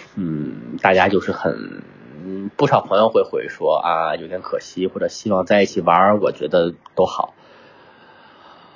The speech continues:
然后我在大巴站等了挺长时间的大巴，我又捞了捞汗，然后上了大巴，我给我的老板发了微信，我在车上一直插着手机，我的手机充电也很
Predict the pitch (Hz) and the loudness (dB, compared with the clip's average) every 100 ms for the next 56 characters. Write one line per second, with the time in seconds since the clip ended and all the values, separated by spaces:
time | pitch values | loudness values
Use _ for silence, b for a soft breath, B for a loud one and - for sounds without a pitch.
0 | B 110 113 143 107 107 107 101 101 95 | B 2 4 6 6 4 6 6 6 4
1 | - 104 113 113 101 85 85 87 - 90 | 4 4 4 4 4 2 2 0 0 0
2 | 92 92 92 92 87 87 82 87 90 85 | 0 2 2 2 2 2 4 2 2 2
3 | 82 98 98 101 101 - 113 - - - | 4 4 6 6 4 4 2 2 -8 -6
4 | 85 - 95 87 87 87 90 90 90 90 | -4 0 2 2 2 2 4 2 2 -2
5 | 87 80 82 82 85 71 - 80 82 - | -6 -10 -8 -6 -6 -8 -10 -10 -10 -12
6 | 90 - 73 - - 71 69 - - _ | -14 -10 -10 -8 -12 -14 -16 -20 -20 _
7 | - - 87 - 80 85 78 - B B | -6 -2 0 0 0 0 -2 -4 B B
8 | B B _ _ - 95 98 - 123 123 | B B _ _ -4 0 0 4 4 4
9 | - 87 110 120 123 90 80 87 85 - | 4 2 4 4 4 4 4 4 4 2
10 | 85 101 101 104 101 104 101 - 139 135 | 0 0 2 2 2 2 0 0 2 4
11 | 107 110 82 | 2 2 -2